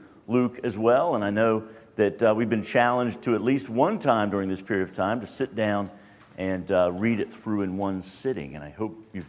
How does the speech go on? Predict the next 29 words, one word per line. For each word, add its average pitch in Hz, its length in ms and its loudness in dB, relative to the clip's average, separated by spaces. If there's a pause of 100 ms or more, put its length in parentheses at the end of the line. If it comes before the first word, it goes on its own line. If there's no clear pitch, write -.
I'm 98 80 -6
not 107 120 -4
gonna 101 120 -2
ask 92 220 -2
for 82 180 -8 (160)
hands 120 240 -2
on 80 120 -8
that, 80 200 -10
but 82 140 -10 (280)
I - 60 -8
hope 139 180 4
you've 107 120 -2
done 131 220 4
that. 85 160 -2 (500)
Um, 127 340 4 (1800)
so 165 480 2 (1400)
we, 160 160 4
we 147 320 0
went 147 220 2
through 147 160 6
Advent, 165 500 4
we 113 100 0
went 107 240 -2
through 104 200 -6 (100)
Christmas, 190 840 -2
we 120 120 -2
went 104 200 -2
through 107 640 -2 (380)
Epiphany, 151 680 -2